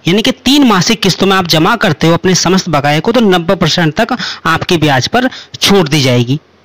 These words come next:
चौथा option है यदि उपभोक्ता समस्त बकाये का भुगतान छह मासिक किस्तों में करता है,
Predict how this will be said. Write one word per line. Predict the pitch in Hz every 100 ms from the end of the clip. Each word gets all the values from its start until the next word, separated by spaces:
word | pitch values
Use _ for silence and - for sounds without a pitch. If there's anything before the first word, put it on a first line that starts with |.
| -
चौथा | 180 165 -
option | 240 180 185 214
है | 220
यदि | 190 226
उपभोक्ता | 180 151 139 - 208
समस्त | 202 - 226 233 214
बकाये | 160 143 147 151
का | 175 180
भुगतान | 139 - 170 214
छह | - 202 233
मासिक | 214 170 202 -
किस्तों | 165 -
में | 160 139
करता | - 143 - 190
है, | 131 170 240